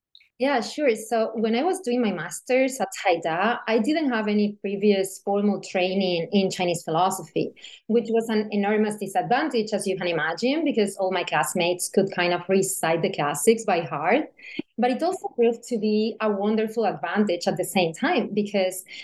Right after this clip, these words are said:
I wasn't tied up to any traditional readings of the texts. And therefore, I also couldn't be very loyal, right, to how we are supposed to classify the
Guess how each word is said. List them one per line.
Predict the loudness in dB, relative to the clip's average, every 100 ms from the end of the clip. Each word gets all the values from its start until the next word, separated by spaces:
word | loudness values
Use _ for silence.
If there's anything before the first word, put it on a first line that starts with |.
| -10 -2
I | 0
wasn't | 0 0 -2 -2
tied | -2 0 2
up | 0 -2 -2
to | -2 0
any | 0 0 0 -2 2
traditional | 2 2 0 0 0 0
readings | 0 0 0 -2 -2
of | 0
the | -2
texts. | -4 2 2 2 -4 -8 -10 -12 -16 -14 -6
And | -2 2
therefore, | 0 -2 -2 0 0
I | 0
also | 0 -2 -4
couldn't | -2 0 0 0
be | -2
very | 0 0 2
loyal, | 2 0 0 -4 -2
right, | -2 2 0 -2
to | -4
how | 0 0
we | 0 -2
are |
supposed | -4 -6 -8 -2 2 2 0 -4
to | -2
classify | 0 0 -2 -2 0
the | 0